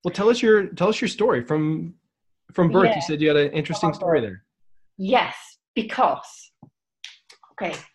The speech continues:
Speaker 2: uh, when I was born, I was born with a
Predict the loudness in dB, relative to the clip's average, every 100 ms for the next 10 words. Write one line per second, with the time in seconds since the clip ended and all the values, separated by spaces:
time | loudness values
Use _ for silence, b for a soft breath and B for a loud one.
0 | -2 0 2 0 -4 -8 -6 -4 -2 -2
1 | -2 -4 -4 -4 -6 -12 -14 _ _ -2
2 | 0 0 -4 -4 0 0 -2 -6 _ _
3 | _ _ -2 0 -2 -6 -6 -4 -4 -6